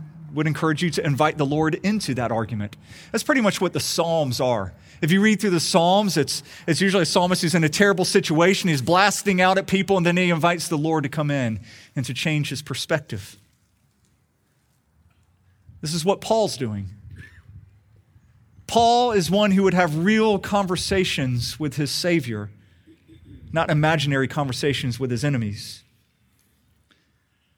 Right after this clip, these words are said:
Paul would take all of the wrongs, all of the injustices, all of his suffering. He would take them to the Lord, and he would talk to the Lord about them.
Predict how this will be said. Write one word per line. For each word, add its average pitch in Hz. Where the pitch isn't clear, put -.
Paul 214
would 190
take 202
all 208
of 202
the 220
wrongs, 170
all 208
of 196
the 214
injustices, 165
all 233
of 190
his 226
suffering. 170
He 202
would 190
take 240
them 233
to 208
the 202
Lord, 214
and 170
he 190
would 185
talk 233
to 208
the 208
Lord 233
about 135
them. 113